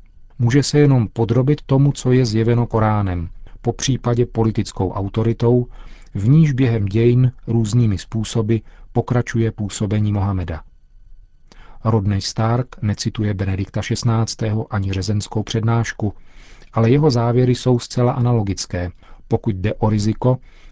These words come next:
že tento pojem boha vede k tomu, že se spory nebudou řešit odvoláním na rozum,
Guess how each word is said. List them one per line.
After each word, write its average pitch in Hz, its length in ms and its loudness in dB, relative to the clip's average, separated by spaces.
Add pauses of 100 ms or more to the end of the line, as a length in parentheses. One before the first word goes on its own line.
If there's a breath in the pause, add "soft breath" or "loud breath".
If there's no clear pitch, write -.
(100)
že 101 180 0 (100)
tento 147 340 2
pojem 101 320 0
boha 92 300 -2 (260 soft breath)
vede 127 240 2
k - 100 -10
tomu, 120 360 0 (460)
že 131 100 2
se 143 160 -2
spory 151 380 0
nebudou 113 380 2
řešit 95 360 -2
odvoláním 98 640 -2
na 95 100 -2
rozum, 95 420 -2